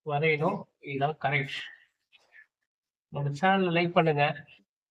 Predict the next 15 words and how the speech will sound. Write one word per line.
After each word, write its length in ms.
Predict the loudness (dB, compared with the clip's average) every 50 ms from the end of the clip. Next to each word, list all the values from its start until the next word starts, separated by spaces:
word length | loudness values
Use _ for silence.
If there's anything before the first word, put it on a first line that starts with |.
| _ _ _ _ _ _ _ _ _ _ _ _ _ _ _ _ _ _ -20 -20 -20 _ _
இந்த 140 | -6 -4 0 2
மாதிரி 160 | 4 4 4 4
உங்களுக்கு 220 | 2 0 0 0
ஃபுல் 180 | 0 2 6 6
வீடியோ 180 | 8 8 8 8 8
வேணும்னு 280 | 8 8 8 6 6 6
நீங்க 140 | 6 6 6 6 6
கமெண்ட் 260 | 6 6 6 6 6
பண்ணீங்கன்னா 340 | 6 6 6 6 6 4 2 0 -2 -8 -14 -20 -20 _ _ _ _ _ _ _ _ _ _ _ _ _ -2
நான் 100 | 0 2
உங்களுக்கு 240 | 2 2 0 -2 -2
டியூட்டோரியல் 340 | 0 2 2 2 2 2
வீடியோ 160 | 0 0 0 0 -2 -2
போடுறேன். 260 | -4 -6 -6 -8 -14 _ _ _ _ _ _ _ _ _ _ _ _ _ _ _ _ _ 0
Thank 200 | 2 2 2